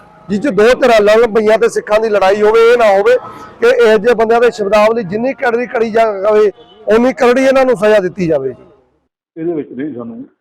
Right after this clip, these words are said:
Speaker 2: ਸਤਿਕਾਰ ਕਮੇਟੀ ਦੇ ਸਾਡੇ ਸਰ ਗੁਰਪ੍ਰੀਤ ਸਿੰਘ ਜੀ ਨੇ, ਸੁਖਵਿੰਦਰ ਸਿੰਘ ਹੋਰੀ, ਤੇ ਰਵਜੋਤ ਕੰਗ ਜੀ ਨੇ ਭੋਲਾ ਸੰਸਦ ਤੋਂ। ਇਹਨਾਂ ਨੇ ਇੱਕ ਵੀਡੀਓ ਜਿਹੜੀ ਆ ਐਸ ਐਚ ਓ ਸਾਹਿਬ ਦੇ ਮੇਰੇ ਧਿਆਨ ਦੇ ਵਿੱਚ ਲਿਆਂਦੀ ਸੀ।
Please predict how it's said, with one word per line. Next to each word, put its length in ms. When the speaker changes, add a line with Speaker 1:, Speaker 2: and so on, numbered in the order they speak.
Speaker 2:
ਸਤਿਕਾਰ 540
ਕਮੇਟੀ 360
ਦੇ 160
ਸਾਡੇ 280
ਸਰ 100
ਗੁਰਪ੍ਰੀਤ 460
ਸਿੰਘ 220
ਜੀ 120
ਨੇ, 140
ਸੁਖਵਿੰਦਰ 420
ਸਿੰਘ 180
ਹੋਰੀ, 300
ਤੇ 320
ਰਵਜੋਤ 480
ਕੰਗ 200
ਜੀ 160
ਨੇ 120
ਭੋਲਾ 260
ਸੰਸਦ 460
ਤੋਂ। 140
ਇਹਨਾਂ 200
ਨੇ 120
ਇੱਕ 180
ਵੀਡੀਓ 480
ਜਿਹੜੀ 300
ਆ 260
ਐਸ 140
ਐਚ 80
ਓ 100
ਸਾਹਿਬ 200
ਦੇ 60
ਮੇਰੇ 200
ਧਿਆਨ 240
ਦੇ 80
ਵਿੱਚ 140
ਲਿਆਂਦੀ 280
ਸੀ। 180